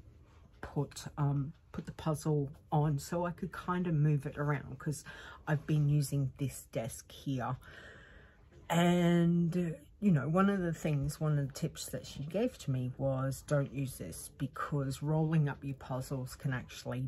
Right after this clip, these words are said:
bend the puzzle pieces and put them out of shape." And I thought, "Oh,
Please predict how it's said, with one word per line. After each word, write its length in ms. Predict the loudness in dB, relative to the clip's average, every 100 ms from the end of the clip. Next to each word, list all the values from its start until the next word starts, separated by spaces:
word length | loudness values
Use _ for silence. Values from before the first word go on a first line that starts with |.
| -6
bend 540 | -8 -8 -8 -8 -10 -12 -16 -20 -20 -20 -20 -20 -20 -4
the 60 | -4
puzzle 420 | -2 -4 -2 -6
pieces 800 | -4 -4 -4 -4 -6 -4 -6 -6
and 200 | -4 -4
put 200 | -4 -6
them 140 | -4 -2
out 180 | -2
of 100 | -4
shape." 380 | -2 -2 -2 -4
And 100 | -4
I 100 | -2
thought, 300 | -2 -2 -2 -6
"Oh, 160 | -10